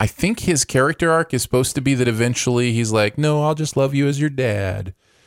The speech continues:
And you don't have to win for me to love you. And that's why I'm gonna throw in the towel at the end and save your life." And, um, I don't know. I think there's,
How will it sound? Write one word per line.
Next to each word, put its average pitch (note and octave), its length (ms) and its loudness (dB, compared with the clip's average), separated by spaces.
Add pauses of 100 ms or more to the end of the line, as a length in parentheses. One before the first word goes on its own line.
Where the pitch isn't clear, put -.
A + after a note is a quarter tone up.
(220)
And G#2 280 4
you C3+ 80 4
don't C#3+ 160 4
have C3 360 2
to A2+ 80 2
win G2+ 400 2
for G#2+ 140 -4
me G2+ 120 2
to G2+ 80 0
love G2 240 2
you. G2 240 2
And G2+ 100 0
that's A#2+ 220 -2
why C#3+ 160 2
I'm D3+ 80 0
gonna C3+ 200 2
throw F3+ 340 2
in F#3 100 -4
the F#3 80 -2
towel C#3+ 400 4
at B2 80 -4
the B2+ 160 0
end A#2 200 2
and A2 140 0
save E3+ 320 2
your E3+ 200 2
life." B2 560 0
And, G2+ 380 0 (680)
um, F#2 560 2 (720)
I B2 100 4
don't A#2+ 80 4
know. F#2+ 220 2 (140)
I A#2+ 80 2
think C3+ 180 0
there's, A#2 500 0